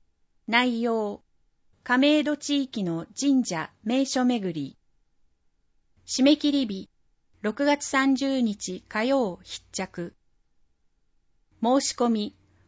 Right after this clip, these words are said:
往復はがき、一人一枚に。一、ワクワクノルディックウォーキング。二、住所。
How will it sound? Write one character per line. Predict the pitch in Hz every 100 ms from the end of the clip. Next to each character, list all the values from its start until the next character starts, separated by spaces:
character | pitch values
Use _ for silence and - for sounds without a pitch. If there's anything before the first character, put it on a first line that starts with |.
| _ _ _
往 | 254 285 285
復 | - 294
は | 285
が | 262 233
き、 | - 175 - _
一 | - - 294
人 | 247
一 | 185 - 247
枚 | 233 190 175
に。 | 175 - _ _ _ _ _ _ _ _
一、 | - 208 - 240 - _ _ _ -
ワ | 214
ク | 226 294
ワ | 285
ク | 277
ノ | 254 240
ル | 269
デ | 269
ィ |
ッ | -
ク | -
ウ | 262
ォ | 262 254
ー |
キ | - 202
ン | 170 160
グ。 | 165 - _ _ _ _ _ _ _
二、 | 220 226 - _ _ _ _
住 | 240 294
所。 | 269 - 165